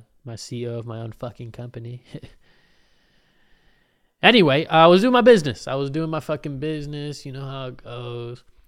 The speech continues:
And in the middle of my business, I had this wave hit me of awareness, of, uh, realization, of, um,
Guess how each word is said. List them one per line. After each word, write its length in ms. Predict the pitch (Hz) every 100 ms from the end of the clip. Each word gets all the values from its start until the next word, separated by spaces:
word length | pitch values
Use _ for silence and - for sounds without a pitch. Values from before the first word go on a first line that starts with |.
| _
And 80 | 123
in 60 |
the 60 | 139
middle 260 | 170 208 202
of 60 |
my 140 | 190 160
business, 800 | 113 156 196 143 147 160 - _ _ _ _ _ -
I 60 | 131
had 140 | 143
this 140 | 147
wave 360 | 123 165 175 120
hit 260 | 131 - 117
me 160 | 104 _
of 80 | 120
awareness, 720 | 123 143 127 104 98 _ _ _ _ _ _ _ _
of, 240 | - 113 110
uh, 160 | 110
realization, 1000 | 107 165 147 135 127 131 127 - 110 101 - _ _ _ _ _ _ _ _
of, 340 | 120 107 104 107
um, 720 | 104 104 101 101 101 104